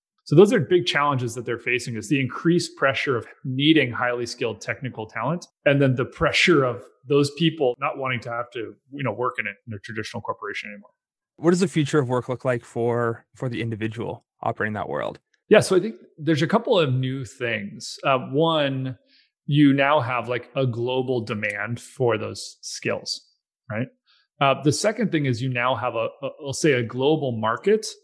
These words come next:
Speaker 1: and global distribution platform, I E the internet, to be able to sell your wares or your skills on a global scale. And so what, what that means, I think, if we project it out a little bit more, is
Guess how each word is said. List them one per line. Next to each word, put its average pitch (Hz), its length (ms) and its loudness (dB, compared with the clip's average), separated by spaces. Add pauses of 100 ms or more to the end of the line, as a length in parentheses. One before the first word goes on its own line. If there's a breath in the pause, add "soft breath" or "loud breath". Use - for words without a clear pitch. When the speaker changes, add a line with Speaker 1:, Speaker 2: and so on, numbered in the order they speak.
(140)
Speaker 1:
and 139 260 4
global 131 360 0
distribution 127 840 -2
platform, 107 560 -6 (100)
I 110 140 0
E 107 200 -2
the 117 160 -10
internet, 113 360 0 (560)
to 165 100 8
be 139 80 8
able - 180 4
to 120 100 -10
sell 175 320 4
your 170 160 0
wares 120 580 -6
or 117 100 -8
your 110 140 -12
skills 131 640 2 (180)
on 139 180 -2
a 120 100 -2
global 131 440 -2
scale. 101 300 -10 (540)
And 160 140 4
so 170 180 6
what, 170 240 -2 (200)
what 151 200 -4
that 175 160 0 (340)
means, 226 340 2
I 196 240 2
think, 117 380 -12
if - 160 -20
we 135 100 -4
project 135 460 -4
it 127 80 -4
out 135 140 -2
a 127 40 -4
little 117 160 -10
bit 113 180 -14
more, 117 360 -8
is 110 240 -12